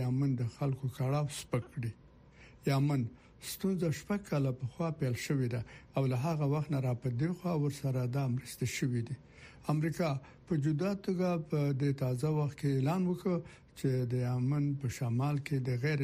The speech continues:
دولتي مؤسسو له لارې بشري مرستې رسوي، چې د بېوزله یمنانو د ضرورتونو غم پرې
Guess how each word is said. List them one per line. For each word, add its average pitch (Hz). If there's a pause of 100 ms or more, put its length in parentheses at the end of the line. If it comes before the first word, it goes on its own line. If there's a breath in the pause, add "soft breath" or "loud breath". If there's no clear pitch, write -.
(120)
دولتي 123 (100)
مؤسسو 123 (120)
له 123 (100)
لارې 139 (100)
بشري 123 (100)
مرستې 175 (480 loud breath)
رسوي، 131 (100)
چې - (100)
د - (120)
بېوزله 143 (220)
یمنانو 135 (120)
د 117
ضرورتونو 123 (160)
غم 160 (100)
پرې 175